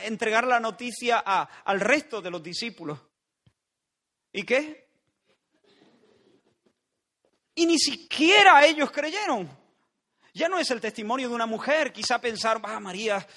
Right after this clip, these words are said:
está colapsada, está llena de tristeza, tal vez anda un poco desequilibrada emocionalmente con todo lo que ha sucedido". No, no, ahora está María y está Cleofas y está el otro también. Pero a ellos no les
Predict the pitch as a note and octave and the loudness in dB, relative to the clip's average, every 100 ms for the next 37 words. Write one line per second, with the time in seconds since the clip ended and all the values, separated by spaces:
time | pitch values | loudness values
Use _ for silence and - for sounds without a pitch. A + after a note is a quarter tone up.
0 | - G3 A3+ G#3+ G#3 F#3 - G3 G3+ G3+ | -12 -10 -6 -6 -4 -4 -2 -2 0 -2
1 | G3 G3+ A3 G#3 G3+ G#3 F#3 G#3 G#3 G#3 | -4 -8 -6 -4 -6 -8 -10 -6 -6 -2
2 | G#3 - - - A3 A3 A3 A3 A3+ A3+ | -4 -4 -14 -4 -4 -2 -2 -4 -2 -4
3 | G#3 A#3+ A3 G#3+ G3+ F#3 - G#3 G#3 F#3+ | -4 -6 -4 -6 -4 -6 -8 -16 -12 -4
4 | G3+ A#3 A#3+ A3 G3+ G3+ F3+ F#3+ F#3+ G3 | 0 2 0 -2 -8 -8 -6 -6 -6 -8
5 | G3 F#3+ F3 G3 G3 F#3 - F3+ F3+ F#3+ | -8 -10 -10 -8 -6 -6 -8 -8 -8 -8
6 | F3 E3 E3 D3 C3 _ _ _ _ _ | -8 -6 -6 -8 -14 _ _ _ _ _
7 | _ - D4 B3+ A#3 A#3 G#3+ G#3 G3+ A#3 | _ -10 -4 0 0 0 -4 -6 -6 -4
8 | B3+ F3+ F3 - - F#3+ F3 A3 A3+ G#3+ | -4 -4 -4 -12 -10 -8 -6 -8 -4 0
9 | B3+ - G#3 G3+ G3+ F3+ F#3+ A3 A3 D4 | 0 0 -6 -6 -6 -10 -4 -4 0 -2
10 | C#4 A3 F3+ E3+ F3 F3+ E3+ C3+ _ _ | -2 -8 -8 -8 -4 -4 -4 -12 _ _
11 | _ _ _ _ _ _ _ _ _ D3+ | _ _ _ _ _ _ _ _ _ -6
12 | D3 F3 F#3 F3 F#3+ F3+ | -4 -2 -4 -6 -6 -8